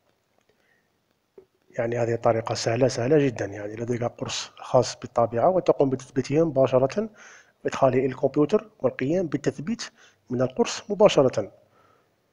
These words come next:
دون استعمال الطريقة الأولى التي هي نذهب عند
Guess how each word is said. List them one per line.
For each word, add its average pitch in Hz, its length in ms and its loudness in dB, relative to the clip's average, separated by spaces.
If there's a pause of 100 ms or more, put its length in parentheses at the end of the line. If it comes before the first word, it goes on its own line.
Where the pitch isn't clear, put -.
دون 139 380 4
استعمال 143 380 2
الطريقة 185 360 6
الأولى 117 400 2
التي 123 320 -2
هي 117 360 -2
نذهب 120 380 0
عند 113 420 -2